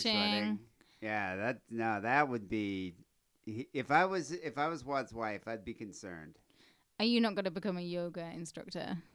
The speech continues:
Speaker 2: Y-,
Speaker 1: Thinking
Speaker 2: you
Speaker 1: about it now.
Speaker 2: Yeah, in L A. You,
Speaker 1: Yeah.
Speaker 2: eh, well, in West Hollywood, it would only be men's who would come.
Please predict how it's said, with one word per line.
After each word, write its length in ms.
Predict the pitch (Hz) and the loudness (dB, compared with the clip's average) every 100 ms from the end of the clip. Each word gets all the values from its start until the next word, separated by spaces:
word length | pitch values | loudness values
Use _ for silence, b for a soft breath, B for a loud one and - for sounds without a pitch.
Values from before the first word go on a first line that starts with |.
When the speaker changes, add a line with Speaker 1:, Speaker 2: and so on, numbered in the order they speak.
| b - | b -4
Speaker 2:
Y-, 120 | 202 | 0
Speaker 1:
Thinking 240 | 143 190 226 | 0 4 6
Speaker 2:
you 120 | 285 | 8
Speaker 1:
about 180 | 98 95 | 6 4
it 100 | 92 | 0
now. 300 | 104 107 95 | 0 0 0
Speaker 2:
Yeah, 340 | 208 220 220 | 4 6 6
in 160 | 185 196 | 4 2
L 160 | 196 208 | 2 2
A. 340 | 185 170 185 _ _ B B 226 | -2 -4 -8 _ _ B B 8
You, 120 | 254 | 12
Speaker 1:
Yeah. 120 | 277 | 12
Speaker 2:
eh, 100 | 247 | 12
well, 240 | 240 240 233 | 12 12 12
in 120 | 226 | 12
West 260 | 226 214 - | 10 8 4
Hollywood, 320 | 196 185 180 | 4 6 2
it 100 | 175 | 0
would 140 | 180 | 0
only 180 | 185 180 | 0 0
be 140 | 175 175 | -2 -2
men's 600 | 180 185 175 170 208 - - | 0 0 -2 -4 -4 -6 -6
who 120 | 190 175 | -2 -2
would 140 | 170 | 0
come. 300 | 185 - | -2 -2